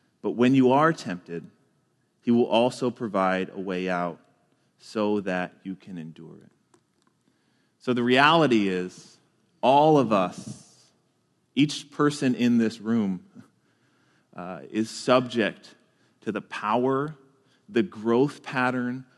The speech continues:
of temptation, which leads to sin,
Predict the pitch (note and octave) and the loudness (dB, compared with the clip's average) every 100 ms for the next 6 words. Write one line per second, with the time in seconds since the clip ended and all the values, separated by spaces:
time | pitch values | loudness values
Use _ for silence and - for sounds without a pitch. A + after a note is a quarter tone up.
0 | _ A2+ A2 A2 G#2 _ _ _ - G#2 | _ -4 -2 -2 -4 _ _ _ -12 -12
1 | - A2+ A2+ - G2 F#2+ F#2+ - F#2+ F2+ | -6 -2 -2 -4 -8 -10 -12 -12 -14 -14
2 | - F#2 - G#2+ G2 F2+ F2+ | -16 -16 -12 -8 -8 -8 -12